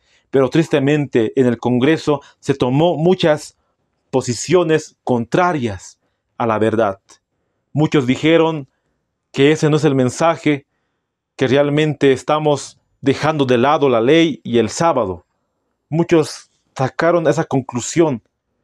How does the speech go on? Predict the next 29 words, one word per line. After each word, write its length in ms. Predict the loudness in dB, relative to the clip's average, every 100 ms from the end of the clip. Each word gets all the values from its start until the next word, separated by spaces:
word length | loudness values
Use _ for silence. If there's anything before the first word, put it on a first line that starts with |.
| _
y 140 | -8 -4
Cristo 440 | 0 0 0 -2
ya 200 | 0 0
no 80 | -2
estaba 480 | -2 -2 0 0 -4 _ _ _ _ _ _ -4
morando 540 | -2 0 0 0 -2
en 60 | -2
sus 180 | -6
corazones, 680 | -6 -6 -4 -2 -2 -2 -8
porque 280 | -4 -4 -2
rechazaron 760 | -2 -2 -6 -4 -4 -2 -4 -8 _ _ _
tristemente 880 | -2 0 0 0 0 -2 -4 -4 -4 _ _ _
el 160 | -2 -2
mensaje 500 | -2 -4 -6 -4 -2
de 140 | 0
mil 340 | 2 2 0 -4 _ _
ochocientos 680 | -6 -4 -4 -2 0 -2
ochenta 300 | -6 -8 0
y 80 | 2
ocho 340 | 2 0 -10 -14 _ _ _ _
y 140 | -8
no 220 | -4 -4
se 100 | -4
tomó 340 | -4 -2 0 0
ninguna 580 | 0 0 0 2 0 -2
decisión 800 | -4 -4 -2 -10 -2 0 -2 -8 _ _ _ _ -8
en 140 | -6
ese 160 | -6 -10
entonces. 760 | -10 -10 -12 -16 -20 -20 _